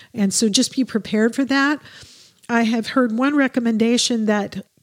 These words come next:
you might consider scheduling your call, your video meeting at ten after or ten till the hour, uh, to avoid the crush of people who are trying to get on, uh,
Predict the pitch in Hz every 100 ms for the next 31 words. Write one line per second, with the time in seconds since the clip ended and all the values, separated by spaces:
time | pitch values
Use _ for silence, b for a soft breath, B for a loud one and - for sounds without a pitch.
0 | - 277 214 220 240 233 220 - 277 247
1 | - - 262 269 247 269 247 220 220 240
2 | - 247 220 208 208 214 220 208 220 220
3 | 202 202 202 208 202 202 B B B B
4 | - 214 208 - - _ - - 262 254
5 | 220 233 - 247 233 233 220 196 - 247
6 | 226 214 269 247 220 202 196 202 220 254
7 | 285 B B B B B 233 214 - 233
8 | 202 226 247 247 208 - - 240 - 220
9 | - 240 233 214 202 208 - 233 220 208
10 | 180 220 208 208 214 208 202 196 B B
11 | B B 262 214 202